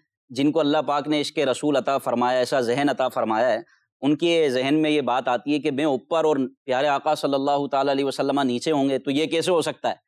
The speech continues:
تو کیا کہا کہ عرض کی، "یا رسول اللہ، آپ اوپر تشریف لے جائیں اور میں نیچے رہوں گا۔" لیکن نبی پاک صلی اللہ علیہ وسلم اپنی امت پر مہربان ہیں، آپ نے یہ چاہا کہ میرے سے ملاقات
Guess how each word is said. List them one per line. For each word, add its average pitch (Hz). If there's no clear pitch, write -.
تو 135
کیا 160
کہا 175
کہ 156
عرض 151
کی، 170
"یا 160
رسول 165
اللہ، 165
آپ 139
اوپر 147
تشریف 139
لے 127
جائیں 131
اور 131
میں 151
نیچے 160
رہوں 135
گا۔" 139
لیکن 123
نبی 139
پاک 156
صلی 147
اللہ 143
علیہ 143
وسلم 143
اپنی 143
امت 135
پر 131
مہربان 120
ہیں، 113
آپ 123
نے 147
یہ 143
چاہا 147
کہ 147
میرے 135
سے 151
ملاقات 131